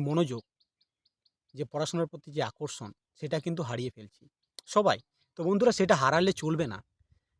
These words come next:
কারণ একটা বছর চলে গেছে, এই বছরটা দেখতে হবে না?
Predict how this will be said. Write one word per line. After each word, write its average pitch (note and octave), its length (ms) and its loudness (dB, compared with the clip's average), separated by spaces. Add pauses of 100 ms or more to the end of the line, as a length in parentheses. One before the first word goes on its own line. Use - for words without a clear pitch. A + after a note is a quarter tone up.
(120)
কারণ G#3 200 0 (160)
একটা - 240 -4
বছর G3+ 200 2 (100)
চলে E3+ 220 2
গেছে, F#3 200 0 (540)
এই C#3 180 -6
বছরটা D#3 420 -2
দেখতে - 260 -4
হবে B2 180 -4
না? F#3 60 -12